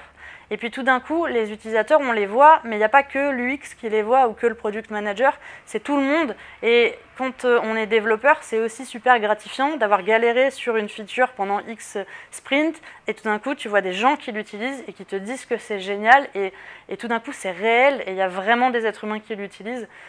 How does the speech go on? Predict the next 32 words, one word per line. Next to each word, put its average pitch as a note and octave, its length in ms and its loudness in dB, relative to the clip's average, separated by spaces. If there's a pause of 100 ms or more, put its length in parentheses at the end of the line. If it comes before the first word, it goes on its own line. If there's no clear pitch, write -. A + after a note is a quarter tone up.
(160)
Donc, A3+ 220 0
euh, A3+ 160 4 (140)
ça A3 180 4
permet C4 340 6
aussi C4 320 -4
de G#3 300 -4 (100)
fédérer A#3+ 460 0
l'équipe A#3 440 -8
dessus. G3 340 -10 (380)
Et G#3+ 100 0
puis, B3+ 280 0
euh, G#3+ 120 8 (280)
d'avoir A3 300 8
fait, A3+ 320 2
euh, F#3 340 0 (160)
fait C4 200 -2
ces C4 120 0
tests B3 240 0
en A#3 100 -2
équipe, A3 360 -6
ça G#3+ 140 2
a G3+ 40 0
permis A#3+ 400 2
aussi A#3+ 180 -6
d'avoir B3 300 2 (380)
une A#3 80 -6
prise C4 240 -6
de B3+ 100 -2
conscience C4 400 -8
sur - 180 -8
certains B3 300 0
sujets B3+ 420 -2